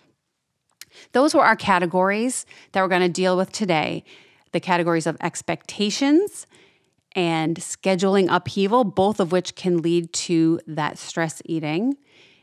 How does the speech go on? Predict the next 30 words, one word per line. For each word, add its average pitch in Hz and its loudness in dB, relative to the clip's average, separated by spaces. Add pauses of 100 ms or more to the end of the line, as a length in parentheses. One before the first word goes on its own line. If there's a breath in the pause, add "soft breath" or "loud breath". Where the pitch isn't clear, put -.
(120 soft breath)
And 196 4
then 214 2
the 226 0
physical 285 0
climate 254 2
issues 165 0
of 160 0
being 185 2
colder, 185 0 (160 soft breath)
which - -2
will 180 0
lead 180 2
to 180 -2
less 170 0
physical - -4
activity 190 -2
usually. 208 -2 (500 soft breath)
Um, 175 -2
the, 190 0
the 202 0
shorter 202 0
periods 190 0
of 156 -2
daylight, 185 2
which 170 -4
can 170 -2
lead 175 -2
to 185 -2
that 165 0
gloom 202 2